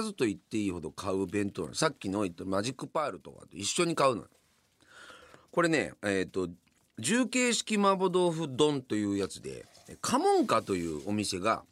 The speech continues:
中華料理屋さんであるんですけど、ここの、あのー、麻婆豆腐丼がね、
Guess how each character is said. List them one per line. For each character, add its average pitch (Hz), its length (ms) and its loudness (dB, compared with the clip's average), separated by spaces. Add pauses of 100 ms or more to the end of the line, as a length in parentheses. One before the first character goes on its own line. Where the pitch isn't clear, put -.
中 180 180 -2
華 185 160 2
料 175 140 2
理 175 80 2
屋 160 60 2
さ 113 100 -6
ん 80 80 -10
で 87 80 -2
あ 92 40 0
る 85 80 -6
ん 73 40 -12
で 67 60 -16
す - 100 -16
け 69 80 -18
ど、 78 180 -10 (800)
こ 180 100 0
こ 214 140 0
の、 220 300 2
あ 139 140 2
の 123 380 2
ー、 - 20 2
麻 160 180 4
婆 170 120 -2
豆 165 260 2
腐 151 40 -6
丼 143 180 2
が 135 100 2
ね、 110 260 -2